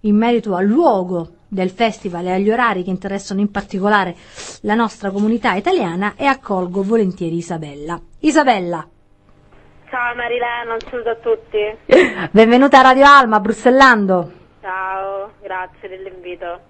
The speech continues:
Speaker 1: Eh, noi siamo sempre felici di poter ascoltare le tue storie. Tra l'altro questa, rispetto all'ultima volta in cui ci eravamo sentiti, è una storia completamente diversa.
Speaker 2: Sì.
Speaker 1: E, mm,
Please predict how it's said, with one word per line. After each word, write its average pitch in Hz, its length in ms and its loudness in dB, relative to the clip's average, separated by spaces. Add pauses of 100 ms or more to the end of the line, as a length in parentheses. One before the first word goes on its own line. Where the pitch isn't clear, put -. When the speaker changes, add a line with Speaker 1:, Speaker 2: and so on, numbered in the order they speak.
(160)
Speaker 1:
Eh, 254 280 6
noi 269 140 0
siamo 202 220 -4
sempre 208 280 -2
felici 220 380 0
di 175 80 -2
poter 180 460 0
ascoltare 185 1120 2 (360)
le 196 180 4
tue 190 560 2
storie. 180 840 0 (580)
Tra - 120 4
l'altro 202 380 4
questa, 220 300 2
rispetto 208 400 -4
all'ultima 196 420 2
volta 196 260 2
in 196 60 -2
cui 202 180 0
ci 202 100 -4
eravamo 196 340 2
sentiti, 190 440 -2
è 170 40 -2
una 190 120 0
storia 180 300 -2
completamente 202 800 2
diversa. 214 760 0 (560)
Speaker 2:
Sì. 180 220 -14 (320)
Speaker 1:
E, 170 760 4
mm, 156 140 -4